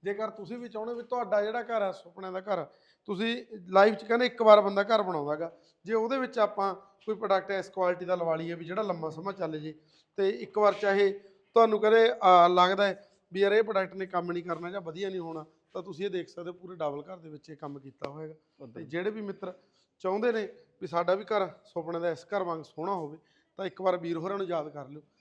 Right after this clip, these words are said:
Speaker 1: ਤੇ ਸਰ, ਜੇ ਗੱਲ ਕਰੀਏ ਜੀ, ਅਹ, ਦਰਵਾਜ਼ੇ ਵਗੈਰਾ ਫਿੱਟ ਕਰਨੇ, ਉਹਦੇ, ਇਹਦੇ ਲਈ ਕੋਈ ਅਲੱਗ ਆਪਾਂ ਨੂੰ ਕਰਨਾ ਪੈਂਦਾ ਕਿ ਸੇਮ ਹੀ ਉਵੇਂ ਕਰ ਸਕਦੇ?
Speaker 2: ਇਹਦੇ ਥੋੜ੍ਹੇ ਕਬਜੇ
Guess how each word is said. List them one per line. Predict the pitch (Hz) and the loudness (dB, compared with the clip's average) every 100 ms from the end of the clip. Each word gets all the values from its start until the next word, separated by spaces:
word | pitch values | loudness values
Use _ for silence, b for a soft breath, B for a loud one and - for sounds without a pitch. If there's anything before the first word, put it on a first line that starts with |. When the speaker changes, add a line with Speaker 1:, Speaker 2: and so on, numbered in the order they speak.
| _ - | _ -10
Speaker 1:
ਤੇ | 233 233 | -10 -6
ਸਰ, | 220 | -6
ਜੇ | 240 220 | -4 0
ਗੱਲ | 208 196 | 2 2
ਕਰੀਏ | 202 220 | -4 -6
ਜੀ, | 247 | -8
ਅਹ, | - 185 185 | -10 -8 -8
ਦਰਵਾਜ਼ੇ | 180 180 175 180 | -6 -4 -4 -4
ਵਗੈਰਾ | 185 185 | -2 -4
ਫਿੱਟ | 175 175 160 | -4 -8 -8
ਕਰਨੇ, | 170 170 | -8 -6
ਉਹਦੇ, | 170 180 | -8 -8
ਇਹਦੇ | 196 | -8
ਲਈ | 208 | -8
ਕੋਈ | 196 220 | -10 -2
ਅਲੱਗ | 185 185 | 0 0
ਆਪਾਂ | 214 202 | -4 -4
ਨੂੰ | 196 196 | -6 -6
ਕਰਨਾ | 190 185 175 | -6 -4 -6
ਪੈਂਦਾ | 185 202 | -8 -10
ਕਿ | 208 | -10
ਸੇਮ | 202 180 185 | -10 -8 -8
ਹੀ | 185 | -8
ਉਵੇਂ | 175 160 | -10 -10
ਕਰ | 147 | -12
ਸਕਦੇ? | - 135 151 | -14 -12 -6
Speaker 2:
ਇਹਦੇ | 180 | -6
ਥੋੜ੍ਹੇ | - 185 180 | -2 -4 -2
ਕਬਜੇ | 175 147 190 | -6 -2 -2